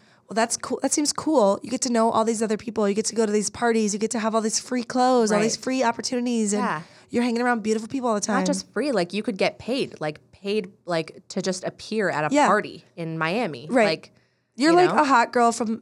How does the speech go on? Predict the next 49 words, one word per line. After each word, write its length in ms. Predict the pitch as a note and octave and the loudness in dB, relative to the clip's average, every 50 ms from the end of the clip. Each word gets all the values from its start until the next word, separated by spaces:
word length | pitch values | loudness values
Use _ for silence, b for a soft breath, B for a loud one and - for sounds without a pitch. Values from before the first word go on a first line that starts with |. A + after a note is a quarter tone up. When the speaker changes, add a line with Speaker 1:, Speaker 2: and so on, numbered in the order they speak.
| - - | -6 0
Speaker 1:
from 400 | - A3+ G#3+ G#3+ G#3 G#3 G#3 - | 2 2 4 4 2 0 -2 -2
Middle 300 | G#3+ A3 G#3+ G#3 G#3+ A3 | -2 0 0 2 2 2
America, 560 | A3 G#3+ G#3 G3 G3+ G#3 - C4+ C4+ C4+ C#4 C4+ b b b b b b - | 2 2 2 2 0 0 0 0 0 0 0 -2 b b b b b b -2
and 80 | A#3 | 0
you 60 | A#3+ A#3+ | 2 2
have 80 | A3+ | 2
an 80 | A#3 A3 | 2 2
opportunity 500 | G#3 A3 A3+ G#3+ A#3 A3 A3+ A3+ A3 G#3+ | 0 0 0 -2 -2 0 2 2 2 2
to, 60 | G3+ | 2
like, 200 | A3 G#3 G3+ G#3 - | 2 0 0 0 0
go 160 | A3 G3+ G#3 | 2 2 2
live 180 | G3+ G3+ G3+ G3+ | 2 2 0 0
in 80 | G#3+ G#3 | 2 2
Speaker 2:
<laughs> 0 | |
Speaker 1:
L 120 | G3+ G#3 | 2 2
A 40 | G3+ | 2
Speaker 2:
Right. 260 | F#3+ F#3+ F#3+ G3+ A3 | 2 2 2 0 0
Speaker 1:
and 100 | G#3 G3+ | 0 0
be 80 | G3+ G#3 | 0 -2
a 60 | G3 | -2
party 260 | - G#3+ F#3+ F#3 G#3 | -2 -2 0 0 0
girl. 320 | A3 B3+ C4+ D4 D#4 D#4 - - | 2 2 2 2 0 0 -2 -2
Speaker 2:
I 80 | A#3+ | -2
heard 220 | G3+ A3 A#3 A#3+ G#3 | 2 2 2 2 2
Middle 280 | G3 F#3+ F3 F3+ E3+ D#3 | 2 2 2 2 2 2
Earth 220 | D3+ D#3+ E3+ - | 0 -2 -4 -4
when 100 | F#3+ F#3 | -2 -2
you 80 | F#3+ F#3+ | -2 -2
said 220 | F#3+ G#3 G3+ F#3+ | 0 0 0 2
that. 100 | G#3 G#3 | 4 4
Speaker 1:
Middle 160 | B3 C#4 B3+ | 6 6 6
Earth. 200 | A#3+ A3 A#3 A3+ - | 6 6 4 2 0
Speaker 2:
And 100 | - B3 | 2 4
Speaker 1:
You 40 | C4 | 6
Speaker 2:
I 40 | - | 6
Speaker 1:
know, 60 | B3+ | 6
Speaker 2:
was 80 | C#4+ | 6
Speaker 1:
you're 100 | D4+ C#4+ | 6 6
Speaker 2:
like, 80 | C#4+ C#4 | 6 8
Speaker 1:
like 120 | C#4 C#4 B3+ | 6 6 4
a 60 | A#3+ | 4
hot 180 | B3+ C4+ C#4 - | 4 4 4 4
girl 120 | C#4 C4 | 2 2
from 140 | A#3+ C4 F#4 | 2 4 4
Middle 160 | G#4+ F#4 C#4 | 6 6 6
Speaker 2:
"Oh, 40 | A#3 A#3 | 6 6
Speaker 1:
Earth. 200 | A#3+ D#4 - - - E4+ | 4 4 0 -2 -2 2
Yeah. 220 | A#3+ A#3 G#3+ C4 | 4 4 4 4
Speaker 2:
okay." 80 | D4 D4 | 2 -2